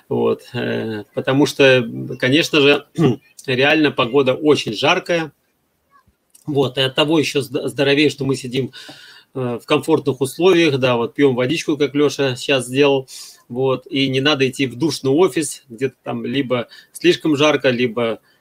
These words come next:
э, некомфортно там из-за того, что душно. Вот. Так что наслаждайтесь тем, что мы есть. Спасибо, конечно, вот этим всем технологиям, которые нас сближают, в общем-то, на расстоянии кил-, э, сотен километров и там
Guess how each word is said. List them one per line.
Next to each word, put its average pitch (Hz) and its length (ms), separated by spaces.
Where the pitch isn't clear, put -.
э, 104 680
некомфортно 120 800
там 147 280
из-за 131 200
того, 139 220
что 135 160
душно. 127 520
Вот. 123 480
Так 147 180
что 139 380
наслаждайтесь 131 720
тем, 120 160
что - 160
мы 123 100
есть. 160 300
Спасибо, 127 440
конечно, 120 480
вот 110 180
этим 120 220
всем 113 220
технологиям, 165 760
которые 143 380
нас 135 220
сближают, 135 640
в 123 100
общем-то, 127 380
на 131 80
расстоянии 127 720
кил-, 139 200
э, 131 240
сотен 139 720
километров 139 720
и 123 180
там 117 300